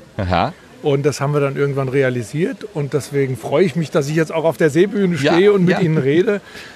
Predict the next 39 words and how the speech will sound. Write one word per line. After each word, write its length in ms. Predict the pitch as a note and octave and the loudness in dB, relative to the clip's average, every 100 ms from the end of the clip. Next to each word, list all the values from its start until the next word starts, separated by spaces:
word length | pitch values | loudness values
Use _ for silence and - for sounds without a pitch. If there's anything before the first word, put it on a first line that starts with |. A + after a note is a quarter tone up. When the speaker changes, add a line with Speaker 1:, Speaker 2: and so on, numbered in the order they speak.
| - | -4
Speaker 2:
weil 220 | C#3 D3+ | 0 2
dass 280 | D3 D#3 - | 0 -2 0
wir 140 | E3+ | 0
so 200 | D3+ D#3 | 2 2
eine, 260 | D#3+ D#3+ D#3 | 2 2 0
äh, 360 | G3 E3 E3 F3+ | -2 -4 -4 -2
so 140 | E3+ | 0
eine 160 | E3 D3 | 2 2
schöne 300 | E3 F#3 E3+ | 2 2 2
Seebühne 580 | D#3 E3 E3 D#3+ D3+ | 0 0 0 -2 -2
haben, 380 | B2 C3 E3 G3+ - - - - - - - - - - - | -2 -2 -2 -4 -8 -18 -20 -20 -20 -20 -20 -20 -20 -4 0
das 240 | D3 - | 0 -2
ist 200 | G3 - | -6 -4
einfach 360 | E3 C#3 D#3 - | -4 -4 -4 -4
für 200 | - D3 | -2 -2
die 140 | C#3 | 0
Feste 400 | - D#3+ - F3 | 0 0 0 -2
und 60 | C3 | -2
für 100 | C#3+ | 0
die 100 | D#3+ | -2
Atmosphäre 720 | D3+ C#3+ - D3 D3+ D#3 C#3+ | -2 -4 0 2 2 0 -4
auch 160 | A2 | -6
hier 380 | B2 D3+ D3+ E3 F#3+ | -2 2 2 0 0
sowohl 480 | D3+ B2+ C#3+ E3+ G3+ - - | -2 2 2 0 -2 -12 -2
in 100 | D3+ | 0
der 80 | C3+ | 0
Belegschaft 600 | C3+ C#3+ C#3 D#3 C3+ - | 0 -2 -2 -6 -8 -8
als 200 | C3+ C3 | -8 -6
auch 260 | C#3+ C#3 - - - - - - - D#3+ | -6 -8 -8 -20 -20 -20 -20 -20 -10 -4
mit 140 | D3 | 0
der 120 | D3 | 2
Außenwirkung 680 | C3+ C#3+ C#3+ C#3 D3 D3 C#3+ | 2 2 2 2 2 2 0
in 80 | D3 | -2
die 80 | C3+ | -4
Bevölkerung 680 | A#2+ G#2+ C3+ C#3 B2+ B2+ A2+ | -4 -2 0 0 -2 -2 -4
rein 360 | A2 A2+ A#2 A2 - - - | -4 -2 -4 -8 -16 -10 -6
eine 100 | A2+ | -4
wichtige 340 | A#2 B2+ A2 | -6 -6 -4
Sache. 260 | G2+ A#2+ | -6 -8